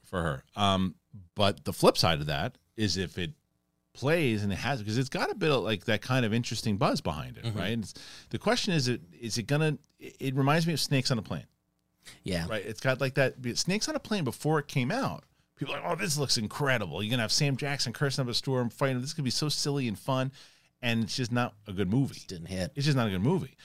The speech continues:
Speaker 1: If this movie is fun and it's funny and they have some really good moments in it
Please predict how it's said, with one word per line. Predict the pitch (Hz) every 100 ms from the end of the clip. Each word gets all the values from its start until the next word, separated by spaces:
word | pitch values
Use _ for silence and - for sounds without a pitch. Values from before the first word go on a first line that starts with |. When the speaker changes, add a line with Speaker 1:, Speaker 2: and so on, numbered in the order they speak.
| - - - _ _
Speaker 1:
If | - 127
this | 170 190
movie | 190 190 185
is | 143
fun | - 135 95 78 -
and | 120
it's | 101 -
funny | - 143 120 78 120 - _ _
and | 107 104 101 98 98 101
they | 101
have | 110
some | 107 98
really | 139
good | 135 110
moments | 104 127 143 92 85
in | 73
it | 73